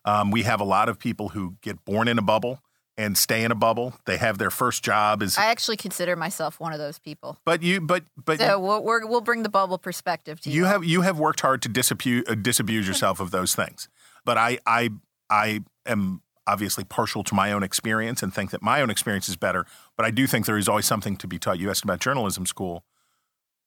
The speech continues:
Speaker 1: Journalism is, and you can punch me in the face right after I say this, and it's fine. Journalism is a vocation. Yes, it is a calling. You have to feel called to want to do it. Um, but it is also a trade that you learn by doing,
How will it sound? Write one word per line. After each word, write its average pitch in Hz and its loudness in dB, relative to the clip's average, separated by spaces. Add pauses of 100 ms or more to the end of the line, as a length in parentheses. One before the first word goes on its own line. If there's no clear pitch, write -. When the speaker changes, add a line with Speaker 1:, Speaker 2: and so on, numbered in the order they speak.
(600)
Speaker 1:
Journalism 143 4
is, 107 0
and 101 0
you 98 0
can 98 0
punch 113 0
me 123 0
in 117 0
the 110 0
face 95 0
right 98 0
after 95 -2
I 92 0
say 92 -2
this, 85 -6
and 98 -2
it's 92 0
fine. 78 0 (560)
Journalism 131 2
is 98 2
a 101 -2
vocation. 117 -2
Yes, 98 0
it 107 -4
is 95 -4
a 110 -4
calling. 104 0
You 107 0
have 107 0
to 107 -4
feel 113 -2
called 104 -2
to - -2
want 98 0
to - -10
do 92 -4
it. - -14 (680)
Um, 104 2
but 120 2
it 113 2
is 110 0
also 110 2 (380)
a - -6
trade 208 -2 (340)
that 120 -2
you 117 4
learn 113 2
by 104 4
doing, 95 -4